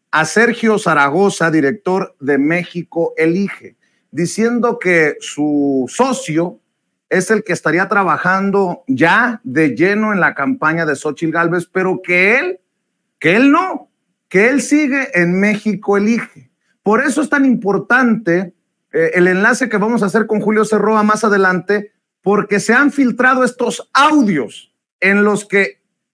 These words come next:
queda establecido que no solamente su socio, que, sino que Sergio Zaragoza, el director de México Elige, estaría metiendo la mano para favorecer a Xóchitl Gálvez. Y esto es revelador,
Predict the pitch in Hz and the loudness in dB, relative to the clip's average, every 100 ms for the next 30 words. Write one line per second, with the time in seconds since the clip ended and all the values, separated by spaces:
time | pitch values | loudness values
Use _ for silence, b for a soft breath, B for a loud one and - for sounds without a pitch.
0 | _ _ _ - 277 294 233 254 208 190 | _ _ _ -6 0 0 2 0 0 0
1 | 180 - 202 135 123 131 _ _ _ _ | -2 0 0 0 -4 -10 _ _ _ _
2 | _ _ _ 196 208 262 294 294 269 285 | _ _ _ 0 2 2 2 2 4 2
3 | 285 269 - 240 254 240 226 - 214 214 | 0 -2 0 0 0 0 -2 -2 -4 -4
4 | - 214 208 208 202 - 311 302 320 254 | 0 0 0 -2 -2 -2 -2 0 0 0
5 | 233 180 175 208 220 - 151 185 _ _ | 2 2 2 0 -2 -2 -6 -6 _ _
6 | _ _ 170 190 208 202 254 294 277 233 | _ _ -4 0 0 0 -4 -4 -2 0
7 | 269 - 277 - 196 196 233 247 226 - | 0 0 -4 -2 0 0 0 -2 -2 0
8 | 208 226 294 294 240 185 - 269 262 262 | 0 2 0 2 0 -2 -2 0 0 0
9 | 208 196 240 233 226 254 - _ _ _ | 0 2 2 2 0 -2 -6 _ _ _
10 | 190 202 - - 196 202 202 - 233 269 | -2 0 2 0 0 0 0 0 0 0
11 | 277 - _ _ _ _ _ _ _ _ | -2 -12 _ _ _ _ _ _ _ _
12 | 196 202 240 254 247 254 233 208 240 240 | -2 0 0 -2 -2 -2 -2 0 2 2
13 | 208 - 165 - _ 180 285 285 320 320 | 0 -6 -16 -18 _ -2 -2 -2 -2 -2
14 | 320 269 220 202 185 214 247 208 120 104 | 0 0 2 2 2 2 2 0 -2 -10